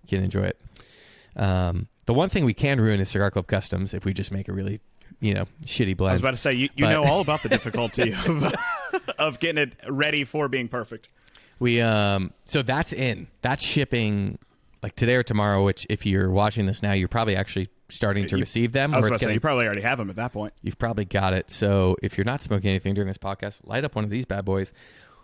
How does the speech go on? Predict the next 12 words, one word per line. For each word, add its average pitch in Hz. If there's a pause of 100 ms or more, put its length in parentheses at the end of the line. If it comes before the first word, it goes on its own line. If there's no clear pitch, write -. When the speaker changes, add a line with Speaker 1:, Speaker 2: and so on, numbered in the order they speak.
(340)
Speaker 1:
We've 120
got 110
Cigar 104
Club 104
Customs 98
Volume 95
Two 98
Macaso 98 (640)
in 285
the 302
building, 107 (540)
made 113